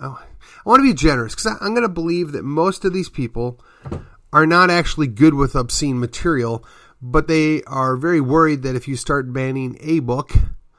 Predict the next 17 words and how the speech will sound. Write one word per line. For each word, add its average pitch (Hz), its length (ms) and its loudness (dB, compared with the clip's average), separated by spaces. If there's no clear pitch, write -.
it 135 280 -6
will 127 320 -2
spiral 147 500 4
into 139 300 -2
many 151 480 0
books. - 580 -4
Uh, 127 300 2
they 165 120 4
also 202 360 4
are 190 160 6
afraid 160 540 2
that 139 420 -2
the 131 360 -4
teachers 226 540 0
are 196 140 6
being 185 260 0
attacked, 160 600 0